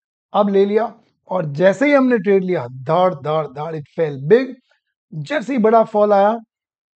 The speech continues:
फिर ये ग्रीन कैंडल बना, तो ट्वेल्व ट्वेंटी को तो मैंने अपना प्रॉफिट बुक भी कर लिया। ट्वेल्व ट्वेंटी वन को I exited my trade with a profit of ten thousand five eighty five।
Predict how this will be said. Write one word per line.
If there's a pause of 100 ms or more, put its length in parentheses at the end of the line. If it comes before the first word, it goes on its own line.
(140)
फिर
ये
ग्रीन
कैंडल
बना,
तो
ट्वेल्व
ट्वेंटी
को
तो
मैंने
अपना
प्रॉफिट
बुक
भी
कर
लिया। (400)
ट्वेल्व
ट्वेंटी
वन
को
I
exited
my (120)
trade (520)
with (180)
a (220)
profit
of (240)
ten
thousand (100)
five
eighty (100)
five।